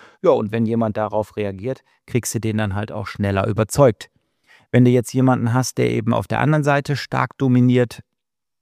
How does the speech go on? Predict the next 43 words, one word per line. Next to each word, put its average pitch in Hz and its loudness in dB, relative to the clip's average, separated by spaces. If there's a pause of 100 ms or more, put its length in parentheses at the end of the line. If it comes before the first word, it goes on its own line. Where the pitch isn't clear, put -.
(320)
unterwegs 120 0
ist, 123 0
also 98 -4
beispielsweise 101 -2
eher 104 0
so 101 -2
der 95 0
Hinzu-Typ 127 2
ist, 123 0 (320)
dem 113 2
musst 120 0
du 123 -4
immer 117 0
so 113 -4
die 107 -2
Chancen 113 -2
in 107 0
der 107 0
Zukunft - 0
aufzeigen. - -4
Dem 104 0
würdest 110 0
du 110 -2
beispielsweise, 107 -2
wenn 104 -4
du 101 -4
Finanzdienstleistungen 110 -6
verkaufst, - -4
nicht 107 0
sagen, 107 0
"Hör 101 2
mal 107 2
zu, 123 0
ich - -6 (320)
schütze - 0
Sie 113 2
davor, 113 2
dass 110 0
Sie 120 -6
irgendwann 110 2
nichts 117 0
mehr 104 2
haben", 117 2